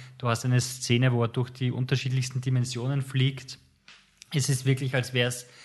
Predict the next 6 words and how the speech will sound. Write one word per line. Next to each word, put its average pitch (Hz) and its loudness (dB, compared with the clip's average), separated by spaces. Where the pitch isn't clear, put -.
eine 117 -2
teuer 120 2
gemachte 120 -4
Family 123 -2
Guy 117 -2
Dro-, 123 -4